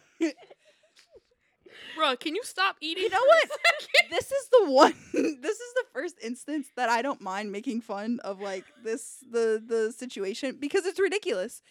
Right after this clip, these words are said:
Speaker 1: Tamlin's mouth is moving, no words are coming out, and that's what terrifies everyone in this room.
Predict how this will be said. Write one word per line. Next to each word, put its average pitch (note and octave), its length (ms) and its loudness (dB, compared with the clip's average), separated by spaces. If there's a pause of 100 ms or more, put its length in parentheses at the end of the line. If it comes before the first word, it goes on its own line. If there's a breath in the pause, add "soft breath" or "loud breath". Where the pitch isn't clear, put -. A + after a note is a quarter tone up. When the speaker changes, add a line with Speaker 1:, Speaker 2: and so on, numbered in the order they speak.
(320 soft breath)
Speaker 1:
Tamlin's G4 480 -4
mouth C4 320 2
is D4+ 160 -4
moving, G3+ 500 -4
no A#3 160 2
words B3+ 300 -2
are A#3+ 80 -6
coming G3+ 300 -10
out, F3+ 260 -6
and A#3 180 -4
that's A3 260 -2
what C#4 120 -6
terrifies A3 540 -8
everyone G3+ 340 -12
in F3+ 60 -14
this - 180 -16
room. G3 240 -14